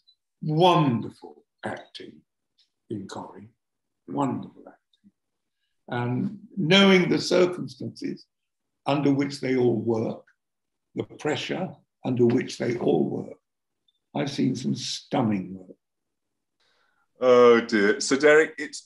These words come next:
Speaker 2: been an absolute joy talking to you this morning, an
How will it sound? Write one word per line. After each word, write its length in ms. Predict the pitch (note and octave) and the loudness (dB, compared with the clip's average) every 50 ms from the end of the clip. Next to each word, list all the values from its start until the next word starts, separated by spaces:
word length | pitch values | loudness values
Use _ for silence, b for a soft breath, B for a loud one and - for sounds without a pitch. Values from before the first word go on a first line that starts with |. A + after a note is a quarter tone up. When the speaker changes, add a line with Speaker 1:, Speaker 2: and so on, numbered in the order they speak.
| - | -6
Speaker 2:
been 440 | D#3 D3+ D3 C#3+ C#3 C3+ C#3 C#3 - - | -4 -2 0 0 -2 -2 -4 -6 -6 -4
an 280 | A#2 A#2 B2 C3 - - - | -4 -4 -4 -6 -8 -4 -2
absolute 880 | C3+ C3 B2 B2 - - - - - B2+ B2 A#2+ A#2 A2+ A2 A2 G2+ F#2+ | 0 0 0 -2 -8 -14 -14 -8 -4 -4 -2 -2 -2 -2 -4 -4 -8 -8
joy 360 | F#2 G2 F#2 F2 F2 E2+ E2+ | -4 -4 -2 -2 -2 -4 -6
talking 440 | - - E2+ D#2+ D#2 - F2 E2 D#2+ | -8 -10 -10 -10 -10 -10 -10 -10 -10
to 120 | - F2 | -8 -8
you 160 | D#2+ D#2 D#2+ D#2 | -6 -6 -6 -6
this 240 | D#2 D2+ - - | -6 -8 -8 -6
morning, 300 | F2+ D#2+ D#2 D#2+ D#2+ F2 - | -4 -4 -4 -4 -4 -6 -6
an 140 | F2 F2 - | -6 -6 -6